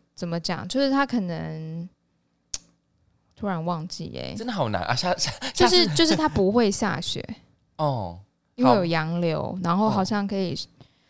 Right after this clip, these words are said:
Speaker 1: 所以地中海周围它都可以产葡萄。
Speaker 2: 哦，因为温，温度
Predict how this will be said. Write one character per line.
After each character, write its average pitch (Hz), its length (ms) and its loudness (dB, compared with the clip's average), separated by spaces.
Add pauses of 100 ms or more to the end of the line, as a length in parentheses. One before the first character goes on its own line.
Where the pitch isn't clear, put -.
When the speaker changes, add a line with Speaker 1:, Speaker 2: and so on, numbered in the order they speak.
(120)
Speaker 1:
所 - 160 8
以 269 140 8
地 254 180 2
中 214 200 4
海 202 220 0 (480)
周 185 200 6
围 180 260 0
它 196 140 0
都 190 100 2
可 190 140 -2
以 160 80 -4
产 - 240 -4 (100)
葡 - 340 -6
萄。 - 300 -6 (140)
Speaker 2:
哦， 131 120 0
因 165 120 -2
为 202 80 -4 (340)
温， 120 240 0 (100)
温 175 200 0
度 180 200 2